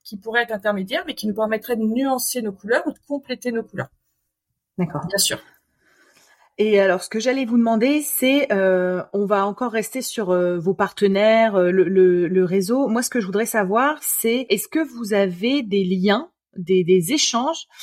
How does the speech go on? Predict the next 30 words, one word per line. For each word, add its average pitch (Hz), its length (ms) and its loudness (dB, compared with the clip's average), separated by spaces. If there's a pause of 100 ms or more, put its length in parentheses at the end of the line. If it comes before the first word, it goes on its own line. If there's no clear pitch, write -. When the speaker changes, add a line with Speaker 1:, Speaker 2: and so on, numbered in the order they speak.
(160)
Speaker 2:
avec 190 200 -2
des 196 200 0
acteurs, 330 280 -2
par 220 120 -2
exemple, 226 420 -4
bah, 170 140 -2
déjà 185 200 0
vos, 180 320 2
vos, 170 520 -4
vos 165 180 -2
partenaires 220 640 -2
concurrents, 220 500 -2
on 285 40 -2
va 214 100 0
dire, 262 180 -6
est-ce - 140 -6
que 226 80 -6
vous 202 240 -4
avez 202 240 2
des 226 200 -4
échanges 262 340 -4
comme 202 180 -2
un, 185 160 -2 (260)
un 190 120 -2
syndicat 262 560 0
de 247 60 -10
la 190 100 2
coloration 208 640 -4
végétale, 208 640 0
euh, 175 260 0